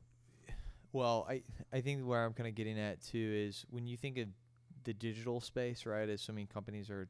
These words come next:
thinking digitally, thinking like science kinda technology companies, is this connected or no? This piece of you know, 'cause it, it went in, it went in, you see,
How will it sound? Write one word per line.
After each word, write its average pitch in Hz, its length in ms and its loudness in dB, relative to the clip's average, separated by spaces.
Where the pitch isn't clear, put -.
thinking 101 300 -8
digitally, 98 480 -4
thinking 98 300 -10
like 101 140 -8
science 98 400 -6
kinda 98 180 -8
technology 95 460 -8
companies, 95 560 -8
is 113 140 -4
this 127 140 -2
connected 123 520 -4
or 92 100 -2
no? 87 240 -2
This 110 200 -4
piece - 340 -6
of 98 260 0
you 120 80 -2
know, 110 80 0
'cause 120 160 -4
it, 120 260 0
it 123 160 0
went 139 240 0
in, 135 220 0
it 117 120 0
went 135 240 0
in, 131 120 -2
you 117 140 -6
see, 113 460 -2